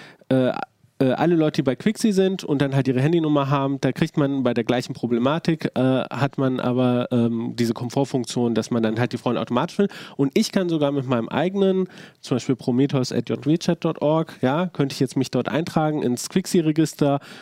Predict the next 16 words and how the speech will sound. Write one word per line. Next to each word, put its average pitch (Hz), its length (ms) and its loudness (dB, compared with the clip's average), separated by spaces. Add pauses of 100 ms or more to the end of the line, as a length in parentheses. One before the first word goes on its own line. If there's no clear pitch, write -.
und 127 160 -2
du 135 140 2
hättest 131 320 -4
da 117 240 0
deinen 120 240 -2
Quixi-Account 120 580 -2
mit 123 80 -4
deiner 113 180 0
Handynummer 147 600 2 (180)
und 127 160 0
dann 127 80 2
kannst 143 280 -2
du 147 40 2
sogar 127 220 0
mit 123 120 -2
mir 127 360 2